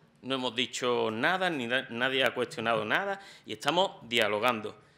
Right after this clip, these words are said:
Lo que me queda claro es que queréis seguir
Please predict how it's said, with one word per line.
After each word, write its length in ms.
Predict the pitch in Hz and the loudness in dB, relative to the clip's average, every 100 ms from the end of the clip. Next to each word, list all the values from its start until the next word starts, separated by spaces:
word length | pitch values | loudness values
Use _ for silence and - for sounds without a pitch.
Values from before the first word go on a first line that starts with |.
| _ _ - | _ _ -14
Lo 180 | 107 110 | -4 -4
que 80 | 113 | -2
me 160 | 107 | -6
queda 220 | 120 165 180 | -4 -6 -2
claro 380 | 202 196 202 202 - _ _ _ _ - - | 2 2 0 -4 -20 _ _ _ _ -20 -4
es 120 | 139 | -4
que 380 | 147 127 110 - - - _ _ | 0 0 0 -2 -20 -20 _ _
queréis 340 | 113 120 165 | 2 2 0
seguir 540 | - 160 175 185 107 | 0 -2 0 -2 -4